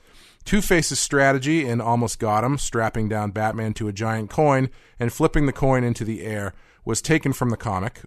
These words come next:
uh, World's Finest Comics number thirty from September nineteen forty-seven. In a backup tale, both Batman and Robin were tied to a giant penny that was catapulted into spikes by a lesser-known villain called the Penny Plunderer.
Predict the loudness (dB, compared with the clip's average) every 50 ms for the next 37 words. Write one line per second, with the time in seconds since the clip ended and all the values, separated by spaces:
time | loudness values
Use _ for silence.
0 | _ _ -8 -6 -4 -2 -2 -2 -4 -2 0 2 2 2 2 0 -4 0 2 2
1 | 4 4 2 0 -2 -4 -6 -2 0 0 2 0 -2 -4 -4 -4 -4 -4 -4 -4
2 | -2 0 0 0 0 0 -4 -4 -6 -6 -6 -6 -8 -8 -6 -6 -6 -4 -4 -4
3 | -4 -6 -6 -8 -10 -8 -8 -8 -8 -6 -4 -2 0 0 0 -2 -4 -4 -8 _
4 | _ -20 -20 _ _ _ -4 -4 -4 -2 0 0 0 2 0 -2 -6 -6 -8 -4
5 | 0 0 2 2 2 0 2 2 2 2 2 0 0 2 2 2 2 2 0 0
6 | 2 4 4 4 4 4 2 -2 -2 -4 -2 0 2 2 2 2 0 -2 -2 -2
7 | 0 -2 -2 0 0 -2 -2 0 2 4 4 4 4 2 0 -2 -4 -6 -8 -4
8 | -2 0 0 0 0 0 0 0 0 -2 -4 -4 -4 -4 -6 -10 -4 0 0 0
9 | 0 0 -2 -6 -10 -10 -12 -20 -20 -20 -20 -4 -2 0 0 0 2 2 2 2
10 | 2 2 2 2 2 0 0 -2 -2 -4 -2 -4 -4 -4 -4 -4 -4 -4 -4 -8
11 | -8 -4 -2 0 2 2 2 0 0 0 0 2 2 2 0 -2 -4 -4 -8 -10
12 | -14